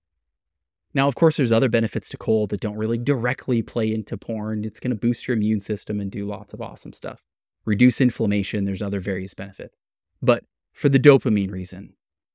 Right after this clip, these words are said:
for the neurotransmitter reason, in terms of energizing you, for the building grit reason,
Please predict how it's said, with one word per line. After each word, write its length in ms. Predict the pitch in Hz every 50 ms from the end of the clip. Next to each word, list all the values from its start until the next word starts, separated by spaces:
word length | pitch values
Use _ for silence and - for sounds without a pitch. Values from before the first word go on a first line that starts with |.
| _ _
for 260 | _ _ - 147 139
the 100 | 127 135
neurotransmitter 960 | 139 139 135 139 139 139 139 120 - - 139 131 127 117 113 110 107 101 101
reason, 380 | 101 101 98 95 98 101 101 98
in 100 | 98 98
terms 280 | - - 120 113 107
of 80 | 113 107
energizing 640 | 110 113 113 113 107 107 104 98 98 92 101 95 95
you, 160 | 95 98 95
for 160 | - - -
the 100 | 113 -
building 480 | 101 98 - 170 175 160 147 165 165 147
grit 600 | 110 - 117 107 120 147 131 110 - - - - _ _ _ -
reason, 640 | 123 107 113 113 113 107 101 101 95 92 95 101